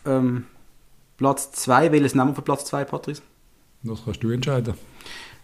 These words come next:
Speaker 1: Äh, ich würd
Speaker 2: Oder
Speaker 1: sagen, Platz
Speaker 2: soll er sich auch aussuchen, der, der Zweiter wird? Mir ist das egal.
Speaker 1: Ja, das aussuchen, das, dann gibt's Diskussionen und wir können es nicht lösen. Und das ist ja schon
Speaker 2: Stimmt, also, zweiter Platz ist,
Speaker 1: Zweiter
Speaker 2: äh,
Speaker 1: Platz.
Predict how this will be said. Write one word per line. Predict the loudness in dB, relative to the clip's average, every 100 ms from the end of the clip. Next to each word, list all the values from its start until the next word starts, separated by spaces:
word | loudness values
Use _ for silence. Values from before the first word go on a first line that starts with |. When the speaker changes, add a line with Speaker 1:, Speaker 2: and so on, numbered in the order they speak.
| -4
Speaker 1:
Äh, | 2 4 2 6
ich |
würd | 8
Speaker 2:
Oder | 8
Speaker 1:
sagen, | 8 6
Platz | 8
Speaker 2:
soll | 8
er | 8
sich | 6 8
auch | 8 8 6
aussuchen, | 2 2 4 4 0
der, | -2
der | 0 0 0
Zweiter | -2 -4 -4
wird? | -2 -2 -2
Mir | -2
ist |
das | 0 0
egal. | 2
Speaker 1:
Ja, | 4 4 4 2 2 0
das | 0 -4
aussuchen, | -2 -2 -2 -6 -8
das, | -10 0
dann | 2 4
gibt's | 2 0
Diskussionen | -2 0 4 6 6 4 4
und | 4
wir |
können | 2 0
es |
nicht | 0
lösen. | 0 0 -4 -8
Und | -8 -10
das | -14
ist | -12
ja | -10
schon | -10 -14 -16 -20 -20 -20 -12
Speaker 2:
Stimmt, | 4 6 8 4 2
also, | 2 4 2
zweiter | 2 2 2 4
Platz | 2 2 4
ist, | 4 4 4
Speaker 1:
Zweiter | 6 6 6
Speaker 2:
äh, | 6
Speaker 1:
Platz. | 4 4 -6 -14